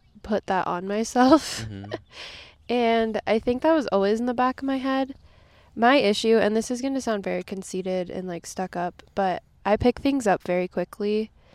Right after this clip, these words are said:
Speaker 1: and I can be good at just about anything that I try. And it's been like that my whole life, and I know that that's a gift,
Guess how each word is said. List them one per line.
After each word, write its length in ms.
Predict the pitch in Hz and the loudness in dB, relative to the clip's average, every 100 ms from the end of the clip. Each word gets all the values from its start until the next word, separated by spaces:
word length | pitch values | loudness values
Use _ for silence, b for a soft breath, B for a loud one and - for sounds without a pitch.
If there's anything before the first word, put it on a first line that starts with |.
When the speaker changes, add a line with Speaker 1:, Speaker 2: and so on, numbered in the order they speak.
| b b b _ | b b b _
Speaker 1:
and 140 | 208 202 | -2 0
I 100 | 196 | -2
can 240 | - 220 | -2 -4
be 140 | 220 208 | -4 -2
good 320 | 185 185 185 _ - - | 0 0 -2 _ -20 -4
at 140 | 202 | -2
just 220 | 196 - | -2 -6
about 200 | 190 185 | -4 -4
anything 400 | 175 185 - 202 | -4 -6 -6 -6
that 100 | 202 | -4
I 100 | 165 | -6
try. 520 | 180 196 170 180 208 - b b b b _ | -6 -6 -4 -4 -4 -8 b b b b _
And 440 | 202 202 196 180 175 - _ _ _ _ | 4 6 4 2 -6 -14 _ _ _ _
it's 160 | 220 - | -2 2
been 160 | 233 | 4
like 160 | 254 254 | 4 4
that 160 | 233 196 | 4 4
my 140 | 196 | 0
whole 180 | 190 180 | 0 -2
life, 500 | 165 175 208 - - - | 0 0 -2 -10 -16 -2
and 100 | 202 | 0
I 60 | 202 | 2
know 180 | 185 | 2
that 100 | 196 | 0
that's 220 | 214 214 - | 0 -4 -6
a 60 | |
gift, 600 | 175 180 190 233 - - | -6 -2 -2 -4 -12 -14